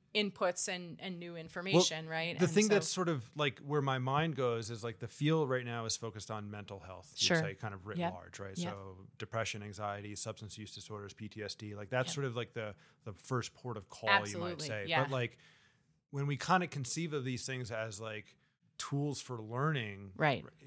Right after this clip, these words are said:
Speaker 2: that's where it's like, oh,
Speaker 1: Yeah.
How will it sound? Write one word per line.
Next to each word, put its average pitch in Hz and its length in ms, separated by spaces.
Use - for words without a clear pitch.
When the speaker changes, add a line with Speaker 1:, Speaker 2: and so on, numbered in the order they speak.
Speaker 2:
that's 151 460
where 139 180
it's 117 140
like, 110 280
oh, 120 520
Speaker 1:
Yeah. 147 360